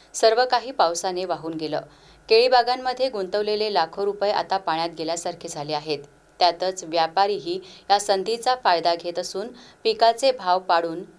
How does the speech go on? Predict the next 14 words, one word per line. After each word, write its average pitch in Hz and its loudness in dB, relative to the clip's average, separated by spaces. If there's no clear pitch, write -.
शेतकऱ्यांकडून 196 -2
उत्पादन 170 -4
विकत 170 -8
घेत 151 -8
आहेत. 147 -4
शेतकऱ्यांनी 233 2
स्थानिक 208 -6
प्रशासनाकडे 180 -4
आणि 170 -4
सरकारकडे 165 -6
मदतीची 220 0
मागणी 165 -4
केली 156 -8
आहे, 147 -6